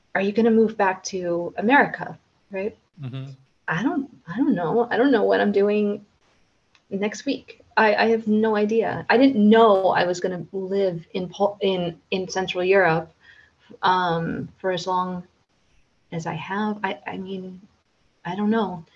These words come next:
Speaker 1: And so I, I never make concrete plans for the future because who
Speaker 2: Yeah.
Speaker 1: knows? <laughs>
Speaker 2: Well, interesting
Speaker 1: So
Speaker 2: here for me is, so you mentioned that, uh, your family has moved with you, uh,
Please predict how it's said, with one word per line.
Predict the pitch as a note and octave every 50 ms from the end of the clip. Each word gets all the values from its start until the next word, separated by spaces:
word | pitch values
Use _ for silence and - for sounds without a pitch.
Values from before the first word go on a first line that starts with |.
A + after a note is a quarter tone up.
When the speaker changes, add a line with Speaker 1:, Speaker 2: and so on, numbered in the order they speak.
| _ _ _ _ _ _ _ _ _ _ _ _ _ _ _ -
Speaker 1:
And | A3 A3 G#3+ G#3+ G#3
so | - - A#3+ A3 G#3+ G#3+ G#3 G3+
I, | - - G3+ G#3 G#3 - -
I | G3 G#3+
never | G#3+ G#3 G#3 G#3 A#3+ A#3
make | A3+ A3 G#3+ G#3 G3+ G3 G3 G3 G3 G3 - -
concrete | - - G3+ F#3+ F#3 F#3+ F#3 - - G3+ F#3 E3 - - _
plans | - F#3+ F#3 F#3 F3+ F3+ F3 F3
for | - - F3
the | E3+ E3+
future | E3+ - G3 G3 G3 - - - - - - - -
because | - - - F3 F3 E3+ - - - - - - _ _ _ _ _ _ _ - - _ _ _ _ _ - E3 D#3+ -
who | - A3 G#3+
Speaker 2:
Yeah. | G3+
Speaker 1:
knows? | E3+ C#3+ C3+ - - - _ -
<laughs> | - E3 D#3+ - - - _ _ _ _ _ _ - - - - _ -
Speaker 2:
Well, | F#3 F#3+ F#3+ F3 - -
interesting | G#3 G#3 G#3+ A3+ G#3 - F3+ D#3+
Speaker 1:
So | D#3 D#3 E3 _ _
Speaker 2:
here | _ - F3+ F3 D#3+ D3+
for | - E3
me | D3 D#3 E3+ F3 D#3+
is, | C#3+ C#3 C3+ C3 B2+ B2+ B2+ -
so | - D#3+ D3+ D3 D3 C#3+
you | C#3+ C#3+ - D#3+ D#3 G3+
mentioned | G3+ F#3+ F3+ - - D#3 C#3+
that, | C#3+ C#3 C3+ - _ _ - F#3
uh, | E3+ C3+ C3 B2+ B2+ B2+ B2+ B2
your | B2+ C3
family | B2+ - D3 C#3+ C#3+ C3+ C3 C3 A#2+
has | B2+ A#2 A#2
moved | B2+ C3+ C#3 B2+ C3 -
with | C3 C3 B2+ - C3
you, | B2+ B2 B2+ B2 A#2+ B2 B2 B2+ _ _ _ -
uh, | G#3 C3+ A#2+ A#2+ A#2 A2+ A2+ A2+ B2+ C#3